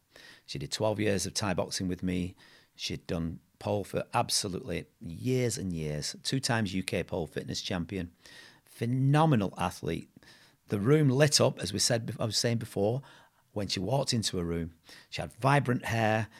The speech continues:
She was always sparkly, dressed nice, carried a smile with her twenty-four seven. Um, but obviously, things happened this year mostly, which just ruined a lot of people's well-being,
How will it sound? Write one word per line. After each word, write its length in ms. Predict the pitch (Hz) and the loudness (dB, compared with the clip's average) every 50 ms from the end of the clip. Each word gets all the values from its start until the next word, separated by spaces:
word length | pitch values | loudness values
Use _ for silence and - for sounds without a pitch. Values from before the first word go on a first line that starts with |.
| - _ | -20 _
She 120 | - - 76 | -12 -10 -6
was 80 | - | -2
always 340 | 110 113 120 123 127 117 - - _ | 0 2 4 4 2 0 -2 -6 _
sparkly, 640 | - - - - - 120 120 120 120 117 - 123 117 | -2 0 0 2 4 4 6 6 4 4 2 0 0
dressed 400 | 107 - - 113 113 113 - - | -2 -2 -2 0 2 2 2 2
nice, 320 | 110 107 107 107 104 - - _ _ _ _ _ _ _ _ _ _ | 0 2 2 2 0 -2 -6 _ _ _ _ _ _ _ _ _ _
carried 240 | - - 160 156 151 | 0 4 4 4 4
a 40 | - | 4
smile 320 | - - 131 113 113 113 | 4 4 4 4 4 4
with 120 | 104 104 98 | 4 2 2
her 100 | 101 101 - _ _ - | 0 -2 -6 _ _ -6
twenty-four 520 | - - 139 123 - 120 - - 98 87 | -2 0 0 0 0 -2 -2 0 0 0
seven. 340 | - - 92 82 82 85 82 - - - - - - - - - - - - _ | 0 0 -2 -2 -2 -4 -6 -8 -14 -20 -20 -20 -20 -20 -20 -20 -20 -20 -12 _
Um, 320 | - 98 107 110 110 107 - | -2 0 2 2 2 0 0
but 120 | - 131 135 | 0 2 4
obviously, 440 | 143 131 127 117 - 127 120 117 - - _ _ _ _ | 4 4 4 2 2 2 2 0 -2 -4 _ _ _ _
things 260 | - - 127 110 104 | -4 -2 0 0 0
happened 440 | 107 120 123 - 98 90 87 87 - | -2 -2 -2 -2 -2 -2 -2 -2 -4
this 220 | - 104 - - - | -4 -4 -2 -2 0
year 160 | 101 98 95 | 0 0 2
mostly, 580 | 92 98 117 123 113 - - - - - - - - | 2 2 2 2 2 0 -2 -4 -4 -6 -10 -14 -16
which 340 | 262 247 - - - - | -12 -10 -6 -6 -6 -4
just 240 | - - 117 - - | -4 -4 -4 -4 -6
ruined 400 | - 90 95 110 127 139 123 104 | -8 -4 0 2 4 4 4 2
a 60 | 101 | 2
lot 180 | 95 95 101 104 | 0 0 0 0
of 140 | 95 90 - - - _ _ _ _ | -2 -4 -8 -14 -20 _ _ _ _
people's 500 | - 113 101 - 110 101 92 - - - - _ _ _ _ _ _ _ _ _ _ _ _ _ _ _ _ _ _ _ _ _ | -8 -6 -6 -4 -4 -4 -4 -6 -8 -8 -12 _ _ _ _ _ _ _ _ _ _ _ _ _ _ _ _ _ _ _ _ _
well-being, 580 | - 104 117 131 110 95 117 120 135 147 170 | -2 -2 0 0 0 0 0 2 2 2 0